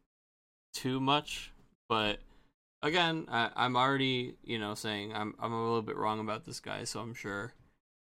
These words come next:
I'll just be all the way wrong, and this will just be a big,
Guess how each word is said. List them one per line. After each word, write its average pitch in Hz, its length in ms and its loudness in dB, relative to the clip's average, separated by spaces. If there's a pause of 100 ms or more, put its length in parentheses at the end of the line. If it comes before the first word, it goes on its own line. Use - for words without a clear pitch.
(400)
I'll 110 160 8
just 110 220 -4
be 107 100 2
all 104 140 2
the 104 80 -2
way 104 100 -2
wrong, 104 440 -2 (920)
and 117 100 -4
this 110 200 -4
will 110 100 0
just 107 220 -6
be 107 120 -2
a 107 60 -2
big, 110 300 -2